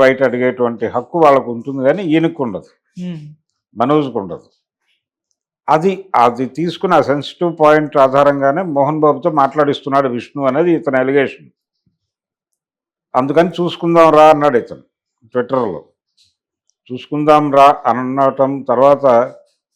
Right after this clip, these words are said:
Speaker 1: నేను అనుకోవడం ఏంటంటే ఫైనల్గా వీళ్ళ Twitter వారు నడిచి నడిచి మూడు నాలుగు ట్వీట్లతో నడిచి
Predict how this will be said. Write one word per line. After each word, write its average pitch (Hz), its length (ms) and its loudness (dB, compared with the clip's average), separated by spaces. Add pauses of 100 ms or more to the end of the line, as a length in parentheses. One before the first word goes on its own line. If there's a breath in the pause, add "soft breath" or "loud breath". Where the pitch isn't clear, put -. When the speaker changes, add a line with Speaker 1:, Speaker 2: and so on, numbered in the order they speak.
(520)
Speaker 1:
నేను 131 220 2
అనుకోవడం 165 420 4
ఏంటంటే 151 360 2 (340)
ఫైనల్గా 160 500 2
వీళ్ళ 127 240 -2 (120)
Twitter 120 320 -10 (120)
వారు 151 160 6
నడిచి 135 420 -2
నడిచి 143 360 -4
మూడు 135 360 -6
నాలుగు 131 240 2
ట్వీట్లతో 143 540 -2
నడిచి 123 560 -4